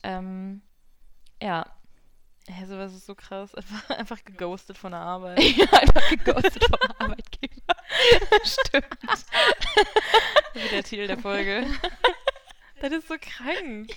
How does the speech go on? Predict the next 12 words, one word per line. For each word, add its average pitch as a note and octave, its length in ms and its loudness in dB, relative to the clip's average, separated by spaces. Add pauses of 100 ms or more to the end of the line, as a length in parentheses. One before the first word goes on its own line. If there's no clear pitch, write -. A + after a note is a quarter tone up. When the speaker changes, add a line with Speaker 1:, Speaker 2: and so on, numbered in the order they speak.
(120)
Speaker 1:
<laughs> - 160 -12
Das F4+ 140 -10
ist - 140 -20
echt - 220 -10
voll - 140 0
der B3+ 120 -8
gute - 340 -2
Titel. - 420 -10 (1300)
Speaker 2:
Ey, G#4 400 -2 (1040)
einfach A3+ 200 -10
Speaker 1:
Ja. C4 180 -4
Speaker 2:
unverständlich. A3 480 -12